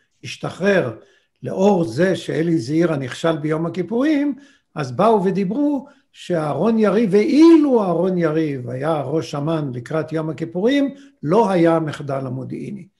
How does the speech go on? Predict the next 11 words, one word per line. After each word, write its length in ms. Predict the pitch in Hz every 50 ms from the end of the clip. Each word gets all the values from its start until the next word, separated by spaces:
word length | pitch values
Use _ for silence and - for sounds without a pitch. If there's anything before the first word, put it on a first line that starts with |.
| _ _ _ _ _ _ _ _ _
כמובן 480 | - 143 139 139 143 165 202 226 220 208
שהדבר 600 | - - 170 151 135 147 139 131 160 170 165 160
הזה 400 | 151 131 107 120 160 170 180 180
מוטל 500 | 170 160 151 147 - - - 180 185 185
בספק 540 | 180 165 160 - - - 127 - - 160 151
גדול, 500 | 139 143 135 131 160 175 190 185 180 175 - - - - _ _ _ -
כפי 260 | - 139 - - 165
שתכף 540 | 165 165 151 127 - 151 - - 143 127 -
תשמעו. 560 | - - 123 - - - 139 131 - 135 - - _ _ _ _ _ _ _ _ _ _ _ _ _ _ _ _ _ _ _ _ _ _ _ _ -
הערכה 600 | 156 156 156 156 160 156 - 240 262 285 285 285
של 500 | - - - 208 196 180 180 175 165 175